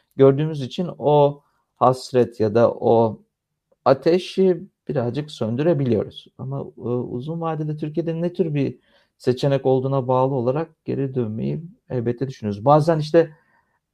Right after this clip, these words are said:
"Şunu yaparız, bu olursa döneriz." diye konuştuğumuz da oluyor. E, bunların arasında ben kendi adıma baktığım zaman herhalde, e, eğer bu süreç biraz daha devam ederse, burada kaldığımız, e, bu zaman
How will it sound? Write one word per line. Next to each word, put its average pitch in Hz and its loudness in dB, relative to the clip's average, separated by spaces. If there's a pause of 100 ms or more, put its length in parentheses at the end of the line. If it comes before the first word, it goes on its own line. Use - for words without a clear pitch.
(720)
"Şunu 160 -2
yaparız, 135 2
bu 151 0
olursa 135 0
döneriz." 131 -2
diye 123 2
konuştuğumuz 127 -4
da 117 0
oluyor. - -6
E, - -8
bunların 135 -2
arasında 143 0
ben 135 -2
kendi 143 -4
adıma 127 -2
baktığım 135 -4
zaman 127 -2 (680)
herhalde, 160 4
e, 113 0 (260)
eğer 127 2
bu 147 0 (160)
süreç 131 -2
biraz 131 0
daha 135 0
devam 127 0
ederse, 123 -4
burada 110 -2
kaldığımız, 101 -6 (100)
e, 92 -8 (500)
bu 123 2
zaman 110 -2